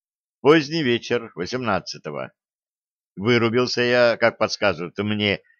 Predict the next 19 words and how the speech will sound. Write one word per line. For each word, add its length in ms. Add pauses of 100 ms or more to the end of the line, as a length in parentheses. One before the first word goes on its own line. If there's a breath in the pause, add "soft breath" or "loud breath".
(120)
не 100
очень 300
надежная 580
память, 580 (340)
часа 340
через 440
два 440
после 320
того, 400 (260)
как 200
мы 220
отправились 960
в 140
путь. 420 (960)
Выходит, 640 (460)
я 360
пропустил 840
почти 680
сутки? 960